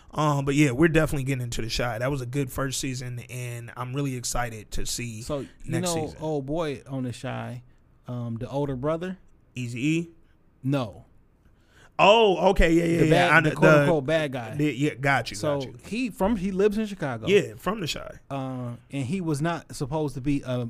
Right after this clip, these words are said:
Speaker 2: a, a character. He was a walk-on.
Speaker 1: Oh, wow.
Speaker 2: He just supposed to be, "Oh, you play this nigga older brother," but he did such a
Speaker 1: Mm.
Speaker 2: good, so they just kept holding him over from s-, from episode to episode.
Speaker 1: Mm,
Speaker 2: So
Speaker 1: and giving
Speaker 2: season
Speaker 1: him
Speaker 2: two, they
Speaker 1: lines and
Speaker 2: a-,
Speaker 1: shit.
Speaker 2: actually officially brung him on as a cast member
Speaker 1: Oh, I love
Speaker 2: and gave,
Speaker 1: that.
Speaker 2: 'cause, like, the,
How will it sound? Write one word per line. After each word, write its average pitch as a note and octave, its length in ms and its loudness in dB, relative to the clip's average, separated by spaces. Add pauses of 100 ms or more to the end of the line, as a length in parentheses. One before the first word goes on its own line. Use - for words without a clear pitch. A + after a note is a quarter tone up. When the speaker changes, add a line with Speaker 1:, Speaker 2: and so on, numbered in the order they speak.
Speaker 2:
a, A#2+ 40 -10
a A#2 360 -10
character. C#3 380 -6
He D3 80 -2
was E3 100 -2
a C3 60 -2
walk-on. B2+ 560 -4 (280)
Speaker 1:
Oh, C3+ 120 -8
wow. A#2 380 -10
Speaker 2:
He D#3+ 140 0
just E3+ 160 -2
supposed D#3+ 240 0
to D3 40 -4
be, D3 300 -2
"Oh, C#3 140 -2
you D#3 100 -2
play D3 220 -2
this C#3 120 -6
nigga C#3+ 200 -4
older C3 200 -4
brother," A#2 480 -6
but B2 120 -6
he D#3 100 -2
did D3 220 -2
such C3+ 180 -6
a B2 60 -6
Speaker 1:
Mm. A#2 80 -6
Speaker 2:
good, D3+ 340 -4
so C3 60 -6
they D3 100 -2
just C#3+ 220 -8
kept C3+ 180 -10
holding D#3 260 -2
him C#3+ 120 -2
over D3 200 -2
from B2+ 240 -6
s-, B2 140 -14 (280)
from B2 140 -10
episode C#3+ 500 -6
to B2 120 -10
episode. B2+ 440 -8
Speaker 1:
Mm, C3+ 420 -8
Speaker 2:
So C3 160 -6
Speaker 1:
and B2 100 -6
giving G3+ 160 0
Speaker 2:
season E3 180 0
Speaker 1:
him D3 60 0
Speaker 2:
two, A3 160 4
they F3 120 4
Speaker 1:
lines - 80 -8
and C#3+ 120 -4
Speaker 2:
a-, - 40 -4
Speaker 1:
shit. D#3 100 -10
Speaker 2:
actually E3 340 -6
officially D3 460 -2
brung C#3+ 240 0
him D3 160 -2
on D3 180 -2
as B2+ 220 -8
a A2 40 -12
cast D#3+ 400 -6
member A2+ 320 -6
Speaker 1:
Oh, G#2+ 100 -6
I G2+ 80 -8
love G#2+ 160 -10
Speaker 2:
and C3 60 -4
gave, C#3+ 160 -2
Speaker 1:
that. - 80 -16
Speaker 2:
'cause, C#3+ 160 -4
like, C#3 220 -6 (260)
the, C#3+ 180 -4